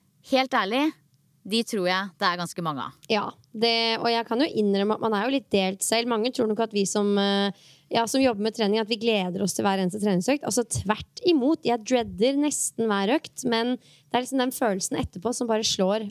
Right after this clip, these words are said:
Speaker 2: alt.
Speaker 1: Det er det, og det er egentlig litt det vi skal inn på i dag, dette med både det å liksom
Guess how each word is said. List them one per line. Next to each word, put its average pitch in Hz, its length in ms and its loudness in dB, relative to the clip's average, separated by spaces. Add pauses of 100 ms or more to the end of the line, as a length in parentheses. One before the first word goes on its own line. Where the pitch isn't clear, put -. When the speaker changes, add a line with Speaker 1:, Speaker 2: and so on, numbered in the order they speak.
Speaker 2:
alt. - 480 -4 (1000)
Speaker 1:
Det 147 80 2
er 247 200 2
det, 233 140 2 (140)
og 254 120 0
det 277 80 4
er 294 140 0
egentlig 285 320 -2
litt 359 260 -2
det 247 160 2
vi 262 80 -4
skal 277 160 -2
inn 214 120 -2
på 254 160 0
i 247 40 -2
dag, 285 320 2
dette 302 240 -2
med 240 480 0 (160)
både 226 280 2
det 214 120 0
å 226 40 -2
liksom 220 360 -2